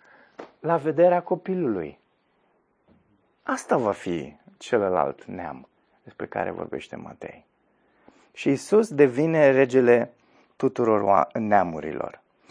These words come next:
Spuma liderii religioși evrei arată scepticism și dezinteres pentru fiul, pentru prinț, pentru rege. Magii vin de departe să-l caute și să-i se închine.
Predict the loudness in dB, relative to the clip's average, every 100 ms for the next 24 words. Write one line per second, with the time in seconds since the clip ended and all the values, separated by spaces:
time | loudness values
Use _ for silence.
0 | -20 -20 -18 -14 -14 -8 2 6 8 8
1 | 6 6 6 6 8 6 4 2 2 2
2 | 4 4 0 -6 2 4 6 6 4 2
3 | -6 -8 -6 -6 -8 -12 -6 -4 -4 -8
4 | -6 0 0 0 -6 0 0 0 -6 -8
5 | -10 -8 -4 -4 -4 -8 -10 -10 -8 -4
6 | -4 -6 -6 -6 -6 -8 -6 -6 -8 -18
7 | _ _ _ -20 -20 -20 _ 2 2 2
8 | -2 -4 -2 0 -2 2 2 4 2 2
9 | -2 -8 -6 0 0 0 -8 -12 -14 -12
10 | -8 -10 -10 -14 -14 -16 -16 -16